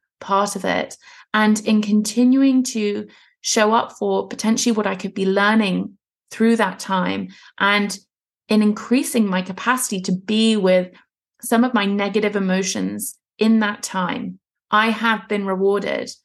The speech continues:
The, the sort of the boomerang that I put out into the world of my energy has come back to me. And I really believe that's how it works. It's in showing up for these moments in a more empowered, less judgmental way that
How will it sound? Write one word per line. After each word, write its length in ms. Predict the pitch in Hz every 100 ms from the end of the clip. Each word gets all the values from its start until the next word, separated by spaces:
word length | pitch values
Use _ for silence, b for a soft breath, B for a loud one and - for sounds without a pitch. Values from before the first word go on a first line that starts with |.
| b b
The, 360 | 208 202 196 -
the 100 | 214
sort 200 | 196 214
of 120 | 202 190
the 80 |
boomerang 680 | 190 190 240 254 240 214 208
that 120 | 196 185
I 340 | 185 196 190 _ - 240
put 100 | 220 220
out 120 | 233
into 240 | 220 208
the 140 | 202 196
world 220 | 190 190
of 140 | 190
my 80 | 190
energy 540 | - 240 269 247 196 190 190 _ _ - 220
has 240 | 220 214
come 140 | 214 208
back 340 | 226 - -
to 120 | -
me. 140 | 190 170
And 140 | 165 202
I 100 | 202 202 226
really 200 | 262 262
believe 260 | 220 226 226
that's 260 | - - -
how 160 | 185
it 60 | 185
works. 460 | 202 196 - - - - _ _ _ _ _ _ _ _ _ -
It's 220 | 226 -
in 120 | 220
showing 460 | 226 - 226 226 226
up 140 | 240
for 80 | 226
these 180 | 233 208 202
moments 300 | 190 196 202
in 60 |
a 120 | 196 190
more 120 | 185
empowered, 720 | 190 185 - 202 202 202 202 - B B B
less 460 | 208 208 220 240 -
judgmental 760 | 226 208 208 196 185 180 180 180 B _
way 420 | 185 208 175 175
that 380 | 185 190 190 190